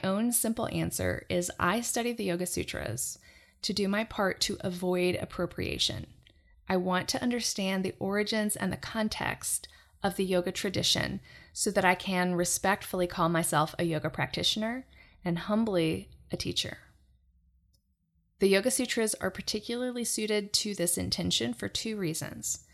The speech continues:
One, because they have received so much attention in the past fifty years, they are very accessible to study. Two, the Yoga Sutras were recommended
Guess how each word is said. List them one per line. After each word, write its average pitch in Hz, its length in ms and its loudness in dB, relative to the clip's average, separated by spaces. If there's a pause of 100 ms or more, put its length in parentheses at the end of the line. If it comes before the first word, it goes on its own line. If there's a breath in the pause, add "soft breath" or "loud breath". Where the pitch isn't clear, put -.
(340 soft breath)
One, 196 560 2 (440 soft breath)
because 208 340 0
they 208 100 4
have 190 200 -2
received 185 380 2
so 208 300 2
much 240 200 0
attention 214 420 0
in 185 100 2
the 180 60 -2
past 170 320 -2
fifty - 260 -6
years, 180 440 -2
they - 160 -2
are 175 200 2
very 180 420 -2
accessible 175 580 -2
to - 120 -8
study. - 580 -4 (640 soft breath)
Two, 214 640 2 (180)
the 190 120 4
Yoga 196 300 4
Sutras 196 760 2 (360)
were 190 280 2
recommended 190 1040 2